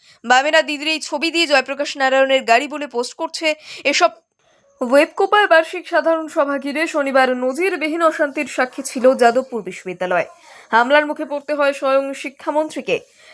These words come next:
তিনি নিজেও আহত হয়ে এসএসকেএমে প্রাথমিক চিকিৎসা করান। এমন অশান্তিতে ব্রাত্য বসু নিশানা করেন অতি বামকে। শনিবার বিশ্ববিদ্যালয় থেকে বেরোনোর সময় বাম ছাত্রদের পথ অবরুদ্ধের মাঝেই ব্রাত্যর গাড়ি এগোতে চাইলে একজন গাড়ির ধাক্কায় জখম হন বলে অভিযোগ ওঠে।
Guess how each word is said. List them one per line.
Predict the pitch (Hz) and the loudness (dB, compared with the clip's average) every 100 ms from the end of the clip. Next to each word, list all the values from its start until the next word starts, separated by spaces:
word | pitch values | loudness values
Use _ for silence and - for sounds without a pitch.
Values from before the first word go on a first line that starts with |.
| _ | _
তিনি | 311 339 | 0 2
নিজেও | 302 285 370 415 | 0 0 4 4
আহত | 339 330 | 4 0
হয়ে | 339 311 392 | -4 -2 -2
এসএসকেএমে | 370 302 - 294 285 | -4 -8 -6 -6 -4
প্রাথমিক | 294 262 269 330 349 | -2 -2 -2 -4 -8
চিকিৎসা | - 302 294 277 208 | -8 -8 -8 -8 -8
করান। | - 185 180 - _ _ - | 0 2 2 -2 _ _ -8
এমন | - 247 285 | 0 4 6
অশান্তিতে | 269 269 339 320 311 339 | 4 4 -2 -4 -2 0
ব্রাত্য | 285 262 262 | 4 4 2
বসু | 269 269 285 | -6 -6 -10
নিশানা | 240 240 277 277 | -12 -8 -4 0
করেন | 277 269 | 0 0
অতি | 269 294 | -2 0
বামকে। | 262 294 330 - - _ _ - | 2 2 0 -8 -10 _ _ -20
শনিবার | - 311 330 392 247 247 | -2 0 2 4 4 2
বিশ্ববিদ্যালয় | 277 370 370 349 381 | -6 -6 -6 -2 -2
থেকে | 403 392 | -4 -6
বেরোনোর | 330 311 302 302 | -4 -2 -2 -4
সময় | - 302 302 349 | -2 0 2 2
বাম | 240 254 359 | 2 0 -2
ছাত্রদের | - 311 320 311 320 | -6 -6 -6 -6 -4
পথ | 311 269 269 | -2 -2 0
অবরুদ্ধের | - 262 285 269 - 262 | 0 0 -2 -6 -2 0
মাঝেই | 240 233 320 285 269 _ _ _ | 2 2 0 -6 -6 _ _ _
ব্রাত্যর | 226 240 262 - 359 | -2 2 2 0 -4
গাড়ি | 247 240 254 381 | 2 4 4 2
এগোতে | 339 330 339 | -4 -6 0
চাইলে | 330 311 | 2 4
একজন | 359 302 247 277 | 4 2 0 -8
গাড়ির | 262 240 254 220 | 0 0 2 -6
ধাক্কায় | - 233 - 269 | -4 -4 0 -2
জখম | 220 226 226 359 | -2 -4 -4 -12
হন | 349 311 294 | -6 -6 0
বলে | 262 247 | 0 0
অভিযোগ | 233 196 180 | -2 -4 -8
ওঠে। | 180 190 | -8 -10